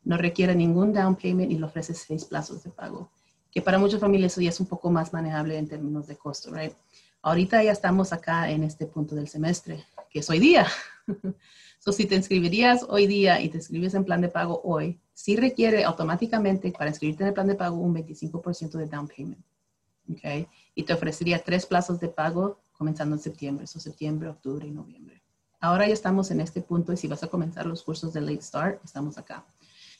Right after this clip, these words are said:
Entonces, todavía solo requiere veinticinco por ciento de down payment, pero ya solo te ofrecen dos plazos de pagos que comenzarían en octubre y noviembre.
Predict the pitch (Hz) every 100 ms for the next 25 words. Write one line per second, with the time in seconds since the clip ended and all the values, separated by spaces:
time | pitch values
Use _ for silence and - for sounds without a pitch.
0 | _ 160 156 151 151 151 - 160 156 156
1 | 185 226 226 226 226 208 202 190 175 170
2 | 180 214 190 185 185 170 175 - 151 151
3 | - 156 143 147 165 175 175 170 165 160
4 | 151 147 151 220 - 165 160 156 151 143
5 | 147 156 - - 147 147 156 147 151 -
6 | 160 165 175 170 143 - -